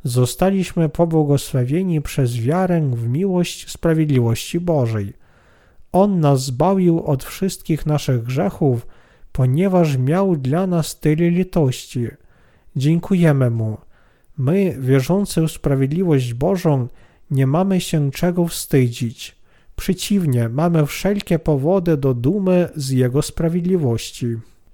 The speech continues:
To, że Bóg całkowicie nas zbawił od naszych grzechów, jest dlatego,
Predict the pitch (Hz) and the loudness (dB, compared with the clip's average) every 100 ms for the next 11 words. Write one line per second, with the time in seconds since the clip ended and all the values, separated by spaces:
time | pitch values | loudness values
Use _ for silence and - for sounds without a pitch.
0 | - - - - 214 196 165 135 175 196 | -20 -20 -6 0 2 4 4 4 2 2
1 | - - 160 147 151 143 208 - 180 151 | 0 2 2 4 2 2 2 0 0 2
2 | 135 127 120 147 190 185 156 139 139 135 | 2 0 0 0 2 2 2 2 0 0
3 | 131 175 - 151 127 131 135 190 - 175 | 0 -2 0 0 0 -2 -2 -4 0 0
4 | 165 160 - 135 139 131 120 117 110 165 | 0 -4 -2 2 2 0 -2 -2 0 -2
5 | 196 147 113 | -2 0 0